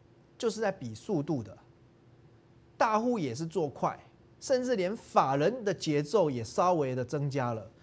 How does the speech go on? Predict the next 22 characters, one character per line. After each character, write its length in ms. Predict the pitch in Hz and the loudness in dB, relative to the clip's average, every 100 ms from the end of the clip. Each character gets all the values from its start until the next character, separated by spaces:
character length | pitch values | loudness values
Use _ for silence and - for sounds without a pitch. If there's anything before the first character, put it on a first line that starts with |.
| - - - | -20 -20 -16
所 240 | - 277 | 0 0
以 80 | 302 | 2
如 140 | 262 | 2
果 120 | 254 | 2
说 120 | 226 240 | 2 2
散 260 | 196 143 | 0 -2
户 260 | 185 196 - - - - - - - - - - - - _ - - | 0 -2 -4 -14 -20 -20 -20 -20 -20 -20 -20 -20 -20 -20 _ -20 -4
没 140 | 190 | 2
有 100 | 214 | 2
办 260 | 208 208 170 | 4 2 2
法 220 | 151 117 | -2 -2
把 200 | 123 123 | -6 -8
一 60 | 151 | -8
部 200 | - 202 | -4 0
分 160 | 196 170 | 2 0
资 120 | 180 | -2
金 120 | 175 | -2
拿 120 | 135 | -2
来 40 | 143 | -2
做 180 | 156 | -2
短 220 | 135 110 101 | -2 -4 -4
线， 240 | 143 | -4